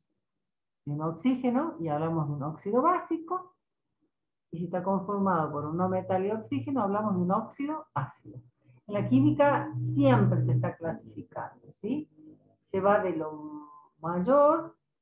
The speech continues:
¿m? a lo más específico. Entramos en el concepto de materia, es materia.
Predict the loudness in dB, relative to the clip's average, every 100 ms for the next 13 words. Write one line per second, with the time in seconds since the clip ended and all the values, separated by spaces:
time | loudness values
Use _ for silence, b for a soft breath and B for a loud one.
0 | _ _ _ _ -8 -8 -8 -8 -4 0
1 | 2 2 0 -4 -6 -6 -10 -10 -20 -20
2 | -20 _ _ _ _ _ _ _ _ _
3 | _ -2 0 4 4 4 2 0 -6 -2
4 | 0 0 -2 -2 -2 0 0 -2 2 2
5 | 2 0 0 -2 _ _ _ _ 0 0
6 | 2 -2 -4 -6 -6